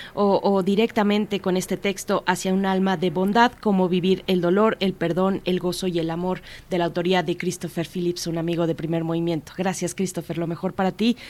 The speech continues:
y gracias por compartirnos también este momento duro también en tu, en tu propia historia. Nos estamos despidiendo ya. De hecho, nos queda un minuto para despedirnos, querido Miguel Ángel.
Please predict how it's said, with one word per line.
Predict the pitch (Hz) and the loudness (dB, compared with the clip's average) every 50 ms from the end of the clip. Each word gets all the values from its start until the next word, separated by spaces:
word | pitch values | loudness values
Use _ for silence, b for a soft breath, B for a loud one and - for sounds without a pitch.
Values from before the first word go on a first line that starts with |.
| B B B | B B B
y | B 156 | B -2
gracias | 165 202 240 233 - 196 - | 0 0 0 0 -2 -2 -4
por | - 165 | -4 -4
compartirnos | - 160 156 151 160 156 156 185 170 175 170 - | -4 -4 -4 -2 -4 -2 -2 -2 -2 -2 -4 -4
también | - 170 160 165 165 165 | -4 -4 -2 -2 -2 -2
este | 165 - - 180 | -4 -4 -2 -2
momento | 170 160 160 175 180 175 175 185 180 170 170 B B B B B | 0 0 2 2 0 0 2 2 2 2 0 B B B B B
duro | 196 185 202 220 214 190 165 | 0 4 6 6 6 4 2
también | - - 170 156 170 165 170 165 | 0 -2 -4 -2 0 0 0 2
en | 160 160 156 | 0 0 -2
tu, | - 165 165 156 - | -2 -4 -4 -4 -2
en | - 196 180 | -2 -2 0
tu | - 180 | 0 -2
propia | - 185 185 - 175 | -2 -2 0 0 0
historia. | 160 - - 214 202 202 202 202 196 196 B B B B B | 0 0 0 2 2 4 4 4 2 2 B B B B B
Nos | 190 185 160 - | 0 0 2 0
estamos | 185 - - 240 247 247 | 0 2 6 6 6 6
despidiendo | 220 202 - - 208 233 233 233 214 202 | 6 4 2 2 6 6 8 8 8 6
ya. | 180 240 247 240 | 6 6 4 4
De | 190 214 | 4 2
hecho, | 233 - - 240 | 0 0 0 0
nos | 220 208 - | 0 0 0
queda | - 226 233 233 226 226 214 202 - | -2 0 2 4 4 4 2 0 0
un | - - 285 277 262 | 2 4 6 8 8
minuto | 240 226 226 220 220 - 190 185 180 | 8 8 8 6 4 2 2 2 2
para | 180 - 175 165 160 160 170 | 4 2 2 4 4 4 4
despedirnos, | 160 180 170 - - 190 185 208 202 175 185 165 - | 2 2 -2 0 0 0 2 2 2 2 0 -2 -2
querido | - 180 185 190 190 | -2 -2 0 0 2
Miguel | 185 170 160 147 | 2 0 0 0
Ángel. | 123 131 - - 139 - | -2 -4 -6 -12 -16 -18